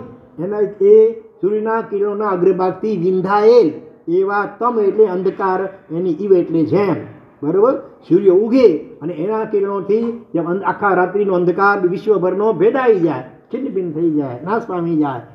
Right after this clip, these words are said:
એવી રીતે અનેક બળવાન રાજાઓનું પણ આવું ભયંકર વિરાટ સૈન્ય, એ પણ,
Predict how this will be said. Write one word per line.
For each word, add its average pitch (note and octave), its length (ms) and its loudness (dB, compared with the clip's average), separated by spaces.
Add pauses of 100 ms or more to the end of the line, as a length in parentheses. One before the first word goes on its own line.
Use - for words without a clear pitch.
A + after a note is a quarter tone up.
(240)
એવી C#4+ 320 6
રીતે G3 760 0 (440)
અનેક A#3+ 440 -6
બળવાન F#3+ 380 -4
રાજાઓનું F3 680 0
પણ F3 100 -6
આવું E3 300 -4
ભયંકર E3+ 340 -2
વિરાટ D#3+ 500 0
સૈન્ય, F#3 560 -2 (360)
એ A3+ 220 6
પણ, F3 420 -4